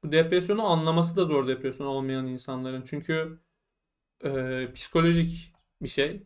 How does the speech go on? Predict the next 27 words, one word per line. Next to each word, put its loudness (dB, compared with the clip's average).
Yani -10
özellikle 0
ağır 8
depresyonda 0
adam -2
hayatta 0
hiçbir -8
şeyden -2
zevk 2
almıyor 0
vesaire. 0
Bunu 0
anlamamız 0
da -2
zor. -10
Çünkü -10
yani -4
fiziksel 2
bir 6
hastalık 4
olsa 0
biz -4
de 4
fiziksel -2
hastalıklarımız -4
oluyor -2
illa. -6